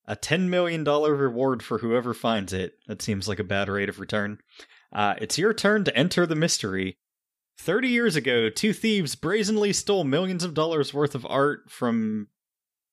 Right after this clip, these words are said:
uh, Boston's Isabella Stewart Gardner Museum.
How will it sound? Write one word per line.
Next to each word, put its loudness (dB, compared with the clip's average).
uh, 0
Boston's 2
Isabella 4
Stewart 0
Gardner 2
Museum. -4